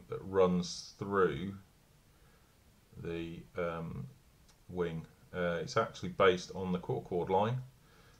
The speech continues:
and it, I used the, uh, dihedral angle to position it along the axis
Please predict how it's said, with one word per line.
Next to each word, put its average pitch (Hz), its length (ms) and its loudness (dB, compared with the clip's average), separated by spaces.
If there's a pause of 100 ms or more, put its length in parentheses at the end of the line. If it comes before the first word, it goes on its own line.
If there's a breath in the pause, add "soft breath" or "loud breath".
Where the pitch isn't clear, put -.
(180 loud breath)
and 87 580 0
it, 82 340 -2
I 82 60 -6
used 87 520 -4
the, 82 500 -6
uh, 82 220 0
dihedral 85 540 -2
angle 80 340 -4 (120)
to 90 80 -4
position - 440 -10
it 67 120 -8
along 78 380 -6
the 78 320 -6 (180)
axis - 480 -16